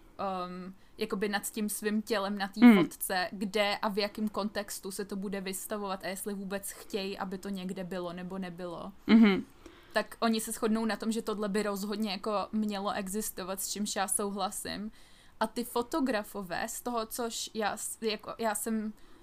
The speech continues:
Speaker 1: četla spoustu dalších případů, kdy se tohle dělo,
Speaker 2: Mhm.
Speaker 1: kde nějaká modelka říkala věci typu: „Hele, já jsem nafotila nějaký jako nahatý fotky, když mi bylo dvacet, protože, protože proto, protože prostě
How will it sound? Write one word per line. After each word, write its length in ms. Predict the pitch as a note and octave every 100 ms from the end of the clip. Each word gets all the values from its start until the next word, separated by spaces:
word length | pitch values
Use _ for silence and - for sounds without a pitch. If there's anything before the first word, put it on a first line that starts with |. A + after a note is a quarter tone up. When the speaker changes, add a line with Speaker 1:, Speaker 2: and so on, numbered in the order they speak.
| -
Speaker 1:
četla 360 | - G#3+ A3+ A#3
spoustu 540 | - A3 A3 - B3
dalších 580 | A3 G#3 G#3+ - A#3 -
případů, 560 | - A3 - G3+ G3
kdy 180 | F#3+ F#3+
se 140 | F#3+ G3+
tohle 360 | F3 G3 G3
dělo, 460 | F#3+ F#3 F3 F3 F#3+
Speaker 2:
Mhm. 300 | A3+ A3+ G3+
Speaker 1:
kde 180 | G3 G#3
nějaká 400 | G3+ F#3+ G#3 G#3+
modelka 720 | G#3+ G#3 G3+ G3+ G3+ G3 F#3+ - G3
říkala 500 | A3 G#3 G3+ G3 F#3+
věci 360 | G#3 G3 G#3
typu: 480 | G3 F#3 F#3+ F#3+ F#3 - - -
„Hele, 280 | A3 G#3+
já 120 | G3+ F#3+
jsem 240 | - A3
nafotila 560 | G3+ - G#3 G#3+ G3+ G#3
nějaký 360 | G3 G3 -
jako 380 | F#3+ F#3+ G#3+ G3+
nahatý 480 | G#3+ G3 G#3 G3 G#3
fotky, 440 | - G#3 - - G3+
když 240 | F#3 -
mi 100 | G3+
bylo 280 | G3+ G3 G3
dvacet, 760 | F#3+ F#3 - - F3 - - - - - - -
protože, 760 | A3 G3+ G3 G3 G#3+ F#3+ F#3 - - -
protože 380 | G#3+ G3 G3+ F#3+
proto, 420 | F#3+ F#3+ F#3 G3
protože 460 | F#3+ F#3+ F3 F3 F3+
prostě 500 | - F#3 - -